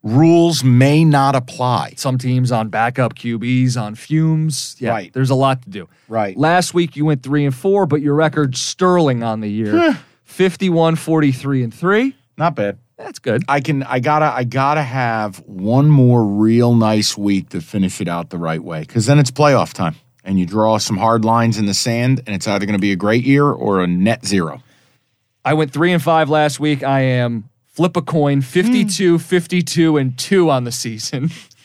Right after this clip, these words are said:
Speaker 2: <laughs> One week I go over, one week I go under. Here we are at five hundred.
Speaker 1: Welcome, welcome to betting sports,
Speaker 2: This is
Speaker 1: man.
Speaker 2: the
Speaker 1: Like I
Speaker 2: shuffling
Speaker 1: said.
Speaker 2: money from one account to
Speaker 1: Jim
Speaker 2: the other.
Speaker 1: Costa's hitting seventy-eight percent of his bullshit.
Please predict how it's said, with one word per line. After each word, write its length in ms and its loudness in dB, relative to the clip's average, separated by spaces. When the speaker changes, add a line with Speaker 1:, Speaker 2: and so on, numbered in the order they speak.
Speaker 2:
<laughs> 760 -18
One 160 0
week 160 -2
I 80 0
go 320 2
over, 180 4
one 200 0
week 180 -2
I 120 0
go 200 2
under. 300 2
Here 140 2
we 120 0
are 160 4
at 60 -2
five 260 0
hundred. 300 0
Speaker 1:
Welcome, 400 0
welcome 300 0
to 60 0
betting 280 -4
sports, 320 -2
Speaker 2:
This 20 0
is 120 2
Speaker 1:
man. 260 -4
Speaker 2:
the 60 -14
Speaker 1:
Like 200 2
I 100 0
Speaker 2:
shuffling 420 0
Speaker 1:
said. 60 -2
Speaker 2:
money 220 0
from 200 -4
one 120 0
account 300 -4
to 40 -4
Speaker 1:
Jim 140 2
Speaker 2:
the 40 -2
other. 60 -4
Speaker 1:
Costa's 380 0
hitting 220 -2
seventy-eight 680 0
percent 340 0
of 80 2
his 140 -2
bullshit. 500 -10